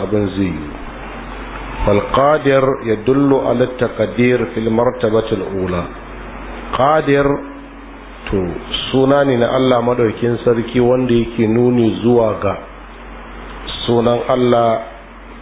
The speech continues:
na kaddara al'amura a matakin farko. Fal qadir yadullu ala al qudra, sunan Allah al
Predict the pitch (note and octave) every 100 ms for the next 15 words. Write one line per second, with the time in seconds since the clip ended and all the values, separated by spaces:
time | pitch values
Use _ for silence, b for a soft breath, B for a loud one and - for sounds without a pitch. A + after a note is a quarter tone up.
0 | - G#2 A2+ - - C#3 B2+ A#2 A#2 G#2+
1 | - A#2+ B2 C3 B2 B2+ A#2+ A2+ A2+ -
2 | - - - - - - - G#2 G#2+ G#2+
3 | G#2 A2 G2+ G2+ G2 - F#2+ - - -
4 | - - - - - - - - A2+ A2+
5 | B2 A#2 D3 D#3+ B2+ A2+ A2 C#3 D3+ D3
6 | C3+ A#2+ B2 B2 - C#3+ B2+ A#2+ A#2 C#3+
7 | D#3 - - - - - - - - C3+
8 | D3+ - D#3+ D#3+ C3